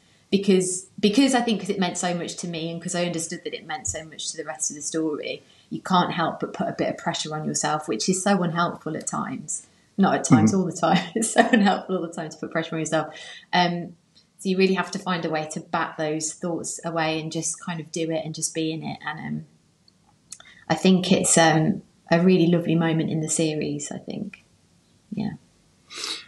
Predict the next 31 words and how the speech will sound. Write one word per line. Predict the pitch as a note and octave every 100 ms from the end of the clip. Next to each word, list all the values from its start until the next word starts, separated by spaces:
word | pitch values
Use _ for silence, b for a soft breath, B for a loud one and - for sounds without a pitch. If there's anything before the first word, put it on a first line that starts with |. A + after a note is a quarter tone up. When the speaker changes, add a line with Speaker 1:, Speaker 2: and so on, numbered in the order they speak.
| B _
Speaker 2:
And | G3 F#3+
you | F#3+
have | G#3+ -
this, | G3 E3 - -
um, | C#3+ C#3 C#3 - _ _
you | F3+
know, | C3+
the, | A2+ C#3+ -
uh, | D#3+ E3 B2+ - _ _ _
the | C#3 D#3
rest | E3+ E3 E3+
of | C#3
the |
cast | A2 D3 C3+ -
is, | B2 A2
is | C3+ C#3
absolutely | C#3 A2+ C#3+ C#3+ C3+
fantastic. | - C3 A#2 F3 E3 D#3 B2
But | C#3
I, | C#3+
w-, | C#3+ D3+ -
I, | C#3+ C3+ B2+ -
if | E3+
I | D#3
may, | D3 E3 E3 C#3+ C3 A#2 _ _ _ _
um, | C3+ B2+ B2+ B2 B2 B2 - _ _ -
I'd | C3+
like | C#3 B2+
to | C#3+
mention, | C3 C#3 B2+ - C3+ B2 B2
uh, | A#2+ B2+ B2 A#2+